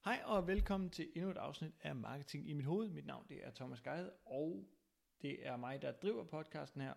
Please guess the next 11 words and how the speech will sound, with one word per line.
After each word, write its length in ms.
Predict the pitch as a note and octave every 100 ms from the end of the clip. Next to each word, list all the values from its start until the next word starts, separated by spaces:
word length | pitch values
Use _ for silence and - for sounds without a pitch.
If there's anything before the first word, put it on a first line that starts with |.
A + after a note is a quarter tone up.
| -
og 400 | A#2+ B2+ C#3 - _ -
kommer 240 | C3+ C3
med 220 | C#3 C#3 - -
nyheder 500 | C3+ C#3+ C3 C#3+ C#3
og 500 | B2+ - A#2+ A#2 A#2+
trends 400 | - C#3 D3 C#3
og 100 | A#2
tendenser 560 | - A#2 E3 F#3 E3+ E3+
og 260 | - C3
smarte 480 | - A#2 A2 - -
tricks 560 | - - A2 - -